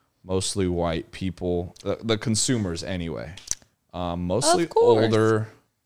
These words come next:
Speaker 1: and generally not too fond of pushing the envelope or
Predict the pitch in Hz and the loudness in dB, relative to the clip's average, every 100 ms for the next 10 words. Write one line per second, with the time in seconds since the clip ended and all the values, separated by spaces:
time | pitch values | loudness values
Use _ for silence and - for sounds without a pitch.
0 | _ _ _ _ _ - 98 101 95 113 | _ _ _ _ _ -6 -4 -2 -2 0
1 | 127 131 131 123 110 107 107 - - 110 | 0 0 0 0 0 -2 -4 -6 -6 -6
2 | - 95 92 90 87 - 107 - 87 85 | -2 -2 -2 -6 -8 -12 -8 -6 -6 -6
3 | - 95 92 92 90 90 87 - 90 87 | -4 -4 -2 0 0 0 -4 -4 -2 0
4 | 87 87 | 0 -4